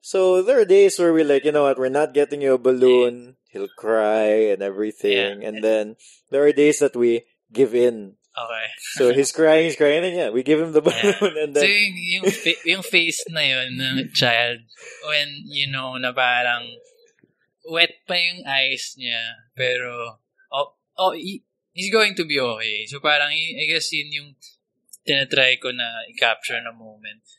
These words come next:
Speaker 2: And then just sort of cascaded it to all my paintings and applied it to different characters.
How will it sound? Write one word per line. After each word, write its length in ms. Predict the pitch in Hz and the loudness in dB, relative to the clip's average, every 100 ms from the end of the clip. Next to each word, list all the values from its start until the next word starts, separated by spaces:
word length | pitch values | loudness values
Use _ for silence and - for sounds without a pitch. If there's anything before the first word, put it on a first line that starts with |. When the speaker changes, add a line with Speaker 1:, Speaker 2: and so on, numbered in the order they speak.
| - | -12
Speaker 2:
And 100 | 135 | -10
then 120 | 131 | -8
just 360 | 123 - - - | -6 -6 -8 -10
sort 300 | - 117 113 | -8 -6 -6
of 80 | - - | -8 -6
cascaded 580 | - 110 - 110 107 107 | -4 -4 -2 -4 -4 -10
it 140 | 113 - | -12 -14
to 80 | 110 | -12
all 180 | 104 104 | -12 -12
my 160 | 107 107 | -14 -14
paintings 640 | 107 101 101 104 104 - - _ - _ _ | -16 -18 _ -16 -14 -20 -20 _ -20 _ _
and 180 | 117 107 | -12 -12
applied 380 | - 113 107 110 | -2 2 2 -2
it 120 | 117 | -6
to 80 | 107 | -6
different 460 | 104 95 110 104 | -6 -6 -10 -10
characters. 920 | - 95 98 95 _ 98 98 - - | -8 -8 -8 -12 _ -12 -10 -12 -14